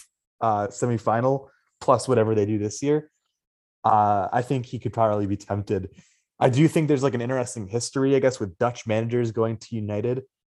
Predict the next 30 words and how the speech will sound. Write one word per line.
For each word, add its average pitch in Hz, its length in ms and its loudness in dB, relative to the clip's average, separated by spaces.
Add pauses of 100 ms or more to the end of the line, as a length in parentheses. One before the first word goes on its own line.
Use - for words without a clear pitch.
(160)
um, 107 440 0
but 113 140 -2
he'd 123 120 -2
also 120 240 2
be 117 100 0
reunited 113 440 0
with 98 100 -4
Donny 101 180 -2
van 95 220 -6
de 92 80 -6
Beek. 180 360 -2 (460)
Uh, 110 260 2
I 95 140 -2
think 117 160 -8
he's 113 320 -4
a, 98 280 2
a 113 100 0
very 113 240 0
progressive 107 680 -4
and 98 120 -6
young 101 360 -4
coach, 120 380 -2
but 117 120 0
who 127 80 -2
has 110 300 -2
experience 113 840 -6 (180)
in 120 100 -2
a 113 60 2
way 95 460 -2
that 90 240 -2